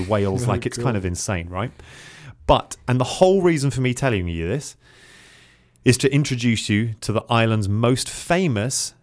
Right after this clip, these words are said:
Speaker 1: living resident, Mister Turpin.
Speaker 2: Mister Turpin?
Speaker 1: Mister Turpin. <laughs> Mister Turpin was one of five Galapagos tortoises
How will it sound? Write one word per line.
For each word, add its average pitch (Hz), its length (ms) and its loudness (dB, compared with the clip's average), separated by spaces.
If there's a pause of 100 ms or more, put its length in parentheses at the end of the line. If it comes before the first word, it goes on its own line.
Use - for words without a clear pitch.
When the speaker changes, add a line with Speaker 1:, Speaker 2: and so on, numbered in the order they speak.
(120)
Speaker 1:
living 120 760 2 (360)
resident, 104 760 -2 (420)
Mister 123 420 0
Turpin. 95 540 -2 (540)
Speaker 2:
Mister 143 360 -2
Turpin? 143 840 2
Speaker 1:
Mister 101 380 -2
Turpin. 104 600 0
<laughs> - 60 -20 (760)
Mister 107 380 0
Turpin 107 580 2 (320)
was 104 140 -2
one 107 120 2
of 98 80 -2
five 107 680 2 (280)
Galapagos 127 580 2
tortoises 95 840 0